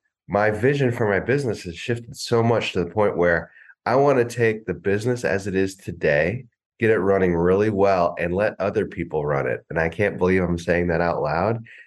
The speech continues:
And I want to go build and do other things. And it blows my mind because that was never a concept introduced to me. It wasn't what my family did,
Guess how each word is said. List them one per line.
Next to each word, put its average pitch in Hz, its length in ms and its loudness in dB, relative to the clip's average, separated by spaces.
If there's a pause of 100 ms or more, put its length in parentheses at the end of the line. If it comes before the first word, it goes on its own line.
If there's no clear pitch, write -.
(140)
And 98 100 2
I 110 140 2
want 147 200 2
to 98 120 -4
go 80 420 2
build 71 480 0 (160)
and 82 180 -4
do 67 460 -10 (240)
other 117 260 2
things. 73 520 -4 (500)
And 92 640 2 (760)
it 95 120 0
blows 98 280 4
my 101 120 2
mind 87 340 0
because 85 260 -2
that 90 220 2
was 87 160 -2
never 90 380 2
a 104 100 -2
concept 95 480 -2
introduced 85 540 -2
to 87 80 -8
me. 82 360 0 (120)
It - 180 -6
wasn't 92 320 2
what 90 120 4
my 92 180 2
family 87 480 0
did, 80 400 0